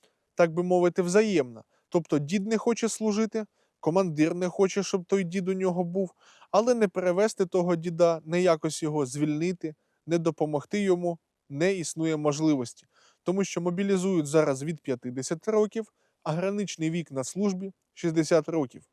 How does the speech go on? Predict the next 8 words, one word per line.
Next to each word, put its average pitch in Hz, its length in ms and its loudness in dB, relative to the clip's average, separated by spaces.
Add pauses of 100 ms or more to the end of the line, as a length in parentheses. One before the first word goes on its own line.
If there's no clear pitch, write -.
(120)
Саме 240 340 4
тому 190 300 2
державі 180 480 4
потрібна 170 520 -2
демобілізація, 160 1000 0 (240)
для 175 160 2
того, 214 260 0
щоб 196 280 -2